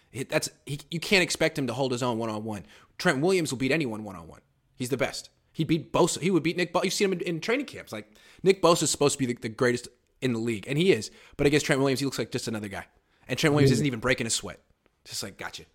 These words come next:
Speaker 1: gotcha, gotcha. Good try." Yeah, and now he's gone. And it's, again, it's, what's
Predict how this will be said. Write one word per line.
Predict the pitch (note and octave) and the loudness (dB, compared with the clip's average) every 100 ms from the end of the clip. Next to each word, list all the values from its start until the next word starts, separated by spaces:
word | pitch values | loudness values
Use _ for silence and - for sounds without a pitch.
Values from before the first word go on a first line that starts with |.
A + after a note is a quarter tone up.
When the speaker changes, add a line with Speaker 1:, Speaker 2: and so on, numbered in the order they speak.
| _ | _
Speaker 1:
gotcha, | F#2 F2+ F2 _ | -14 -14 -18 _
gotcha. | F2+ F2+ F2+ _ _ _ _ _ | -14 -14 -16 _ _ _ _ _
Good | C#3 | -2
try." | - G2 - - - _ _ _ | 0 -2 -2 -8 -12 _ _ _
Yeah, | A#2+ C#3 F2 - | 2 4 4 -2
and | - C#3 | 0 4
now | C#3 | 6
he's | C3+ | 4
gone. | A#2 F2+ - _ - - | 0 -4 -10 _ -20 -4
And | D#3 | 2
it's, | D#3+ - - - - _ | 2 0 -8 -16 -18 _
again, | C3+ E3 C3+ | 2 6 6
it's, | A#2 - | 4 -2
what's | C3+ B2 | -2 -2